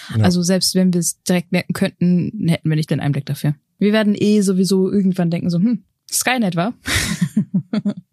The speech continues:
Speaker 1: Ja, ich seh's halt nicht, äh, so ultimativ pessimistisch. Ich will's auf jeden Fall in meinem Leben noch erleben und wenn's danach dann relativ schnell zu Ende ist, okay, aber immerhin hab ich's noch
Speaker 2: <laughs>
Speaker 1: erlebt. Ja, ich weiß es nicht. Ich, es ist halt nicht vorstellbar, was dann passiert.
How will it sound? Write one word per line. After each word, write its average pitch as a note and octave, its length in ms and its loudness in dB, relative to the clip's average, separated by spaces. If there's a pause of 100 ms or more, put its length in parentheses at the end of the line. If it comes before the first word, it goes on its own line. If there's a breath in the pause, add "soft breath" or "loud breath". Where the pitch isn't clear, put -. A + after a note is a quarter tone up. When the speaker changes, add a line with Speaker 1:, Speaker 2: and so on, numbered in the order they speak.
(280)
Speaker 1:
Ja, A#2+ 160 2
ich C#3+ 100 0
seh's F#3+ 160 0
halt F#3 140 2
nicht, C3+ 320 0
äh, B2 160 -8
so A2+ 240 -2
ultimativ A2+ 600 2
pessimistisch. A2 720 0
Ich A#2 220 0
will's C#3+ 200 2
auf B2 140 -2
jeden B2 160 2
Fall A#2+ 140 2
in A#2 60 2
meinem A2+ 160 4
Leben A2 220 2
noch G#2+ 260 0
erleben G#2 540 0
und G2 360 -6
wenn's G2+ 220 -2
danach G#2 300 -2
dann G2+ 180 -2
relativ G#2 240 -4
schnell G#2 200 -2
zu A#2+ 100 -8
Ende A2 220 0
ist, G#2+ 120 -4
okay, A2+ 400 0
aber G2+ 160 -4
immerhin G#2+ 200 4
hab A2 60 2
ich's - 120 2
noch A#2 80 2
Speaker 2:
<laughs> - 0 -
Speaker 1:
erlebt. A2+ 420 0 (200)
Ja, G2 300 -2 (320)
ich G#2+ 220 -2
weiß F#2+ 140 -6
es F#2+ 120 -10
nicht. G2 300 -10
Ich, - 200 -12 (160)
es G#2 120 0
ist G#2 140 0
halt G2 180 -2
nicht G2 140 -6
vorstellbar, G2 480 -4
was G2 180 -6
dann F#2+ 180 -4
passiert. - 540 -12